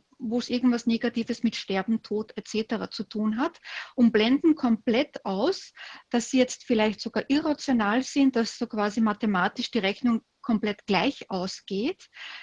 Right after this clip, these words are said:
Aber sie kriegen sie dann dadurch nicht mehr in die Schiene,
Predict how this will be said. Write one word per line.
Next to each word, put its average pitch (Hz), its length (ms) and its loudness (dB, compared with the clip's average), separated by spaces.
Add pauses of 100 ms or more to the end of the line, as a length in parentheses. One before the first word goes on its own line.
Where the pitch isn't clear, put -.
(300)
Aber 208 300 2
sie 277 180 2
kriegen 254 380 0
sie 285 200 0
dann 254 200 4
dadurch 226 560 -2
nicht 269 280 4
mehr 285 140 8
in 247 140 4
die 240 120 -2
Schiene, 269 540 4